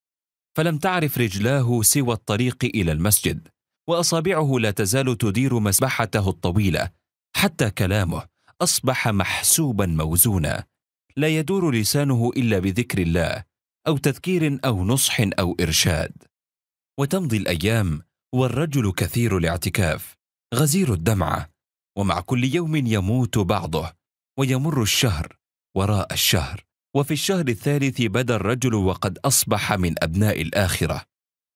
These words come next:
ولما انقضى الشهر كله وتتابعت أيام من الشهر التالي ورأى أنه لا يزال في كامل عافيته،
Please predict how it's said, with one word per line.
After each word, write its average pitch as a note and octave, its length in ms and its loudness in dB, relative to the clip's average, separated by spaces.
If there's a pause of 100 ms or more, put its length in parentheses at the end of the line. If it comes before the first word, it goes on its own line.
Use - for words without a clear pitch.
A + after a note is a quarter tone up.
(340)
ولما C3+ 280 0
انقضى F#2+ 300 0
الشهر F2+ 380 0
كله E2 420 0 (1000)
وتتابعت B2+ 720 0
أيام G#2 480 2
من E2 120 2
الشهر F#2 360 2
التالي E2+ 560 -2 (340)
ورأى C3+ 400 0
أنه A2 340 2
لا F2+ 80 2
يزال F2+ 460 0
في F#2 160 -2
كامل F#2+ 400 0
عافيته، F#2 680 0